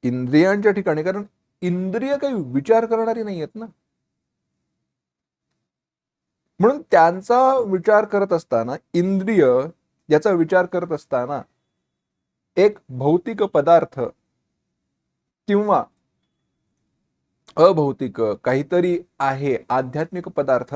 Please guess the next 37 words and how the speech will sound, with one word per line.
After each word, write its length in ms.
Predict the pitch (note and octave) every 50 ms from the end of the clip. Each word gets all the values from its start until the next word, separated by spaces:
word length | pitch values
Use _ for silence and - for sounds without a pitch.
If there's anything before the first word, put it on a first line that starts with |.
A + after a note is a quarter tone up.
| -
असा 180 | D3 - F3+ D#3+
विचार 280 | C#3+ C3 - B2+ A#2+
करू 240 | A#2 - G#2 G2+ G#2+
नका. 200 | F#2+ F#2+ - - - _ _ _ _ _ _ _ _ _ _ _ _ _ _ _ _ _ _ _ _ _ _ _ _ _ _ _ _ _ _ _ _ _ _ _ _ _ _ _ _ _ _
इंद्रिय, 440 | - F#3+ F#3 F#3+ G3 G#3+ B3 C4 C4+ C#4 - -
इंद्रिय 340 | G#3+ G3+ G3+ A3+ A#3 B3
म्हणजे 260 | A3+ G#3+ G#3 G#3 A3 A3 A3
आहेत 220 | C#3 C3+ D3 F#3 - -
तरी 140 | F#3+ F3 D#3
काय? 160 | - - A2 - _ _ _ _ _ _ _ _ _ _ _ _ _ _ _ _ _ _ _ _ _ _ _ _ -
हा 80 | A#3+
म्हणतोय, 300 | C4+ C4+ C4 E3+ - - D#3+ -
हा 80 | - E3+
डोळा 320 | F3+ F3 E3+ E3 D#3+ D#3 C#3
आहे, 100 | B2 A#2
हा 180 | - A#2 C3+ C#3+
डोळा 280 | D#3 D3+ D#3 D#3 D#3
जो 140 | D3 C#3+ D#3 D3+
आहे 280 | C#3+ D3+ C#3 D3+ E3
तो 360 | E3 - F3+ F3+ G3 - - _ _ _ _ _ _ _ _ _ _ _ _ _
स्थूल 400 | - - - - A3 A3+ A3 G#3+
आहे, 340 | G3 E3 B2+ A#2+ A#2+ G#2 - - _ _ _ _ _ _ _ _ -
इथे 160 | D#3 - F#3+
पाहण्याची 540 | F#3+ - E3+ D#3 D#3 D#3 E3+ F3 F3+ - G3+
असणारी 380 | F#3+ F3 - F3+ F3 F3 F3 F3
शक्ती 520 | - - - - F3+ E3+ - _ - A3+
जी 140 | G#3+ F3 F#3+
आहे 140 | E3+ D3+ D3
ती 160 | - - G3+
सूक्ष्म 400 | G3+ - A#3 A3 G3+ - - F#3
आहे, 100 | D#3 A#2+ - _ _ _ _ _ _ -
पण 100 | F3 F3+
ती 100 | - G3+
शक्ती 340 | - - F3 - _ - G#3
म्हणजे 240 | F#3+ F#3 F3+ F#3+ A3
काय 280 | G#3+ - F#3+ G#3+ A3+
आहे, 260 | G#3+ F#3 C#3 C3 B2+